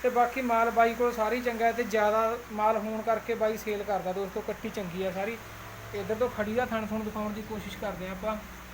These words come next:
ਬਾਕੀ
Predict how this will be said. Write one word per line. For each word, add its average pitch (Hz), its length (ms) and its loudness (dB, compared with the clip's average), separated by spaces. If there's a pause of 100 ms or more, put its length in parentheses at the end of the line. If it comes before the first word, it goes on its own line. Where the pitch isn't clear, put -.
(2250)
ਬਾਕੀ 202 240 -4